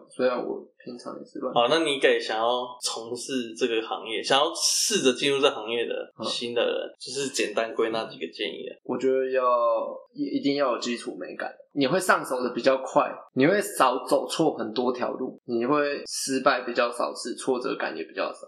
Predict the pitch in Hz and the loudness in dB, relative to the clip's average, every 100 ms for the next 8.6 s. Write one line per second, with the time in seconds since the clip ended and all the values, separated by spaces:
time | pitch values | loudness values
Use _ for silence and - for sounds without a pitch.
0 | - 123 120 - 120 123 131 123 - - | -8 -4 -4 0 0 2 0 -2 -6 -16
1 | _ - 117 107 - - - 117 120 - | _ 0 0 2 -4 -6 -6 -6 -4 -6
2 | - - - 123 117 120 - - - - | -8 -8 -6 -6 -4 -6 -6 -10 -8 -10
3 | - 120 120 123 131 127 127 127 - 151 | -8 -2 -2 4 4 6 4 2 4 4
4 | 147 127 131 123 123 123 131 127 120 120 | 6 4 4 4 4 2 0 2 2 0
5 | 104 - - - 208 214 160 156 175 - | -2 -2 -4 6 6 6 4 2 0 4
6 | 202 175 170 165 156 135 131 156 143 147 | 4 6 6 6 6 2 4 4 6 0
7 | - 120 156 139 127 123 123 - - - | 0 0 4 4 4 2 2 -2 -2 -2
8 | 135 147 - - 123 120 | 0 -2 4 6 8 6